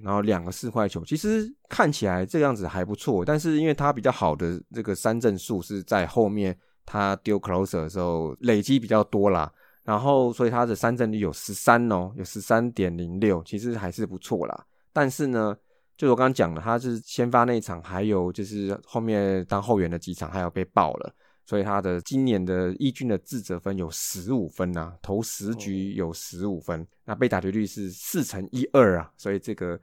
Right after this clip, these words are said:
Speaker 2: 嗯。
Speaker 1: 都不是太优啦齁。所以说这个部分呢齁，球队应该也是看中他，希望说他可以有再进步的空间，所以派他去打秋季联盟嘛。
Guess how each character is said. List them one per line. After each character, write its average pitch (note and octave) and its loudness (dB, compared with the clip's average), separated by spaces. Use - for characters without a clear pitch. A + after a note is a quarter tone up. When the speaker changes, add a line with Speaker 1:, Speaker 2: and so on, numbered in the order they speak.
Speaker 2:
嗯。 A2 -20
Speaker 1:
都 D3 2
不 C3+ 0
是 C3+ -2
太 C3 6
优 A2 8
啦 E2 4
齁。 F2 -6
所 A2+ -2
以 G#2+ 2
说 G#2+ 2
这 - 4
个 G3 4
部 E3 4
分 D#3 8
呢 A2 2
齁， F#2+ 2
球 G#2 0
队 A#2 4
应 A2 -2
该 G#2+ 4
也 F2+ 2
是 G2+ -8
看 A2+ -2
中 G2+ 0
他， F#2+ -2
希 A2 -8
望 G2 -2
说 F#2 -4
他 F#2+ -2
可 F#2+ -6
以 F#2+ -2
有 F2+ -4
再 G#2 -2
进 G#2 -8
步 G2 -8
的 F#2 -4
空 F#2 -8
间， F2+ -6
所 G#2+ -4
以 G2+ 0
派 A#2 2
他 A2+ 4
去 A#2 -2
打 F2 -2
秋 G#2+ 0
季 A2 -2
联 F#2+ 0
盟 F2 -10
嘛。 E2+ -8